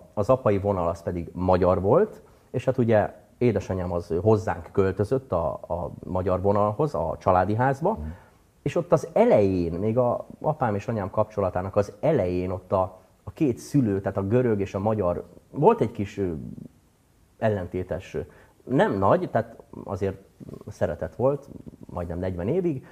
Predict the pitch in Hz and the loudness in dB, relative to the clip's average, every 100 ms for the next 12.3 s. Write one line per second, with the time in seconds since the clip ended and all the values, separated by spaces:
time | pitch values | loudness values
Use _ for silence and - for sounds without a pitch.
0 | - - 127 170 262 127 110 110 107 127 | -20 2 4 4 2 2 2 0 0 0
1 | 120 123 196 127 110 98 - 131 104 90 | 0 -2 -4 -4 -2 -4 -2 2 2 0
2 | - 90 - - 120 135 - 147 143 - | -4 -4 -4 -6 -4 -4 -2 0 -2 -6
3 | - 190 139 95 113 92 139 131 117 113 | -8 -2 0 0 -2 0 0 2 0 2
4 | 101 104 - _ _ - 101 131 - 107 | 0 -2 -10 _ _ -2 0 0 2 2
5 | 92 - 127 127 117 113 104 104 101 - | 2 4 4 6 4 2 2 2 2 -4
6 | - 175 151 117 101 87 87 90 101 90 | -2 2 6 6 6 4 2 4 4 4
7 | 87 82 78 - - - - - - - | 2 2 0 -4 -16 -20 -18 -16 -12 -14
8 | - - - 85 98 - 98 104 117 127 | -14 -16 -6 -2 -2 2 2 2 4 2
9 | - 120 123 165 180 131 127 123 107 95 | 4 0 4 6 6 8 6 4 2 0
10 | 98 117 95 87 82 - 98 80 - - | 2 4 6 4 4 -2 -4 -6 -8 -6
11 | 107 - 131 131 131 123 123 110 113 127 | -6 4 6 8 6 4 4 4 6 4
12 | 131 156 | 4 0